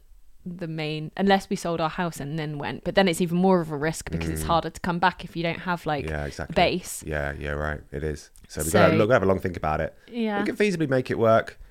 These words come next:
Speaker 1: My
Speaker 2: We could
Speaker 1: head just
Speaker 2: feasibly make
Speaker 1: feels
Speaker 2: it
Speaker 1: so
Speaker 2: work.
Speaker 1: busy
Speaker 2: What
Speaker 1: right
Speaker 2: you
Speaker 1: now. I'm
Speaker 2: need,
Speaker 1: like, "Don't throw a, like,
Speaker 2: what you need is
Speaker 1: don't
Speaker 2: obviously
Speaker 1: throw a big life
Speaker 2: you
Speaker 1: move
Speaker 2: need,
Speaker 1: in."
Speaker 2: yeah, you need a,
Speaker 1: <laughs>
Speaker 2: you need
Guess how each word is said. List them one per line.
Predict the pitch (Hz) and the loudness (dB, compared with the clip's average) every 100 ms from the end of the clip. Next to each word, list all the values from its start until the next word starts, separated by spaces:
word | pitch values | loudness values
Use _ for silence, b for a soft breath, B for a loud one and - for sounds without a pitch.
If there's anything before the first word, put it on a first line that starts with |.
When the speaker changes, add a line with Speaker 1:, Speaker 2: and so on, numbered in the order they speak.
| - | -2
Speaker 1:
My | 202 | 2
Speaker 2:
We | 185 | 4
could | |
Speaker 1:
head | 185 | 4
just | 147 170 | 2 2
Speaker 2:
feasibly | - | 4
make | 180 | 4
Speaker 1:
feels | 170 | 4
Speaker 2:
it | |
Speaker 1:
so | - 180 | 4 4
Speaker 2:
work. | 175 | 4
Speaker 1:
busy | 185 175 | 2 2
Speaker 2:
What | 165 | 4
Speaker 1:
right | 165 | 4
Speaker 2:
you | 170 | 6
Speaker 1:
now. | 170 170 | 4 6
I'm | |
Speaker 2:
need, | 180 | 8
Speaker 1:
like, | 175 - | 6 8
"Don't | 214 185 | 8 8
throw | - 190 180 | 6 8 8
a, | 175 - | 6 2
like, | 175 170 160 | 4 4 6
Speaker 2:
what | 151 | 6
you | 139 | 6
need | 131 92 90 - - | 6 6 2 -2 -2
is | 104 | 4
Speaker 1:
don't | 101 | 4
Speaker 2:
obviously | 110 - | 4 4
Speaker 1:
throw | 214 | 4
a | 180 | 4
big | 190 175 | 0 2
life | 180 185 190 | 4 4 4
Speaker 2:
you | 214 202 | 6 8
Speaker 1:
move | 190 208 | 8 10
Speaker 2:
need, | 254 | 10
Speaker 1:
in." | |
Speaker 2:
yeah, | 107 98 - | 10 6 4
you | 107 | 0
need | 113 98 | 2 4
a, | 202 | 2
Speaker 1:
<laughs> | 110 | 0
Speaker 2:
you | 104 | 2
need | 104 98 | 4 2